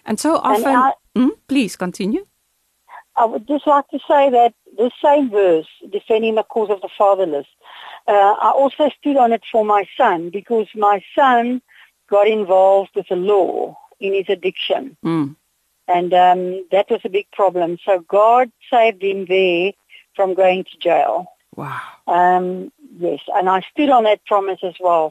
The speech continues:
Speaker 2: for my son, because I said to God, "He hasn't got a father. Lord, you are his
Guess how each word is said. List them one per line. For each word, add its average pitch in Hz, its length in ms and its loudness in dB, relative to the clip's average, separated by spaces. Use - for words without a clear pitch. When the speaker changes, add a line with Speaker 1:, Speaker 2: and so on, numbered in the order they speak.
Speaker 2:
for 175 140 -6
my 170 200 -6
son, 160 340 -8
because 175 320 -6
I 175 200 -2
said 262 200 -4
to 226 80 -10
God, 175 320 0
"He 214 120 -2
hasn't 208 300 0
got 226 140 0
a 196 60 -8
father. 185 480 0
Lord, 202 260 -2
you 233 160 -2
are 233 200 4
his 190 180 -10